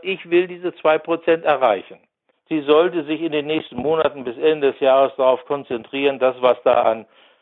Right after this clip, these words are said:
offenen Baustellen zurückgeblieben ist, sowohl bei der Beschaffung, äh,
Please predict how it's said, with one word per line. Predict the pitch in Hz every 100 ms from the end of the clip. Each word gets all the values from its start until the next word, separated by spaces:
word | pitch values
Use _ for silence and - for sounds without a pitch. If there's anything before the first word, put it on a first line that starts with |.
| _ -
offenen | 160 165 165 135
Baustellen | 110 123 147 143 147 135 131 131 117 _
zurückgeblieben | - 123 160 156 120 135 131 131
ist, | 131 -
sowohl | 170 143 190 233 202
bei | 156
der | 151 135
Beschaffung, | 123 - 147 147 - 156 151 - -
äh, | 117 104